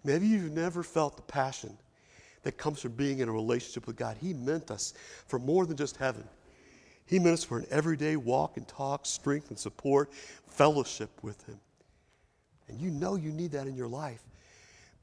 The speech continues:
And it begins with just that acceptance of, "Jesus, I know. I know who you are. I know that you're God's son.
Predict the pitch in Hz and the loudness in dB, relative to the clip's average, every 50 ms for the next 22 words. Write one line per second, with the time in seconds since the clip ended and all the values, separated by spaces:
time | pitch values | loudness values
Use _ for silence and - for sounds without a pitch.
0 | _ - - - 120 156 143 - - 165 175 170 165 143 135 - - 151 - - | _ -8 -8 -4 -2 -2 2 4 6 6 6 6 4 0 -6 -6 -6 -6 -4 -2
1 | 151 139 135 - - - - 135 - - 127 113 - 117 107 - - - 135 143 | -2 -2 -2 -4 -6 -6 -6 -6 -6 -6 -10 -10 -8 -10 -10 -8 -6 -4 -2 -2
2 | 143 143 - - - - 127 127 123 120 123 131 127 123 117 107 104 _ _ _ | -4 -6 -8 -12 -12 -12 -12 -10 -10 -8 -8 -8 -6 -8 -8 -10 -14 _ _ _
3 | _ _ _ _ _ _ _ _ _ _ - - 143 147 151 143 165 156 147 151 | _ _ _ _ _ _ _ _ _ _ -8 -4 -2 -2 0 0 -2 -2 -2 0
4 | 147 139 143 160 160 147 143 - - - _ _ _ _ - - _ _ _ _ | 2 2 2 2 0 -2 -6 -10 -18 -20 _ _ _ _ -20 -20 _ _ _ _
5 | _ _ _ _ _ _ _ _ _ _ _ - - 143 139 147 156 165 170 160 | _ _ _ _ _ _ _ _ _ _ _ -4 0 2 4 6 6 6 6 4
6 | 147 - - - - 160 147 156 151 143 151 165 165 143 - - - 165 165 151 | 2 -2 -4 -8 -8 -4 -2 -2 0 2 2 2 2 2 -2 -2 0 2 2 2